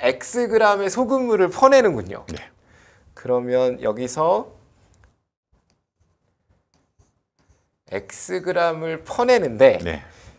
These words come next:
Speaker 1: 여기서 뭔가 직관-, 직감적으로 조심해야 될 부분이라는 거를 깨달았습니다.
Speaker 2: <laughs> 예, 예.
Speaker 1: 아까 제가 처음 문제 풀 때
Speaker 2: 예.
Speaker 1: 좀 잘못 풀었는데
Speaker 2: 예.
Speaker 1: 여기는 이제 소금이 섞여 있다 보니까
Speaker 2: 네, 네.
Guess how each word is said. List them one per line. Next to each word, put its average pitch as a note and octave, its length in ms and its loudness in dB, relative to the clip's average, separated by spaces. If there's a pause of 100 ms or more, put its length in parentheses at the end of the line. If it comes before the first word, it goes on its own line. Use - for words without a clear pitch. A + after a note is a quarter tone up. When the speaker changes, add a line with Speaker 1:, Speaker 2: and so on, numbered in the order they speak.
(200)
Speaker 1:
여기서 C#3 300 0
뭔가 B2+ 420 4
직관-, E3 760 4
직감적으로 D#3 760 2
조심해야 F#3+ 600 2
될 C#3+ 200 0
부분이라는 B2+ 580 4
거를 A2+ 240 6
깨달았습니다. C#3 840 8
Speaker 2:
<laughs> - 40 0
예, G#2 280 8
예. - 180 -2
Speaker 1:
아까 A#2 260 4
제가 C3 180 2
처음 B3 260 8
문제 F3 200 -2
풀 C#3 240 -6
때 B2+ 340 4
Speaker 2:
예. F2 120 -6
Speaker 1:
좀 D#2 160 -4
잘못 B2 320 0
풀었는데 C3 640 0
Speaker 2:
예. C#2+ 140 -8 (420)
Speaker 1:
여기는 F3 340 2
이제 D#3 120 -4
소금이 B3 360 0
섞여 A#3+ 400 4
있다 D3+ 240 6
보니까 A2+ 720 4
Speaker 2:
네, D#2+ 100 -4
네. - 20 0